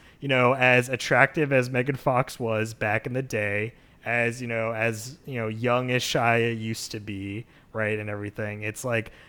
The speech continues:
no matter who you cast to be around Optimus and Bumblebee and Red Alert and everyone,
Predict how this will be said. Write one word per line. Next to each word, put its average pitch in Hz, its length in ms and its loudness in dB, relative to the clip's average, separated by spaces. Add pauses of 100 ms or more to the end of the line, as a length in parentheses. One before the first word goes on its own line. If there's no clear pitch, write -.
no 143 140 2
matter 165 520 8
who 196 200 -2
you 196 240 2
cast 165 520 2
to 160 60 0
be 143 220 0
around 120 920 -2
Optimus 156 760 -4 (460)
and 147 140 -6
Bumblebee 170 840 -2 (480)
and 147 160 -4
Red 165 160 4
Alert 170 400 4
and 147 160 -4
everyone, 170 680 -2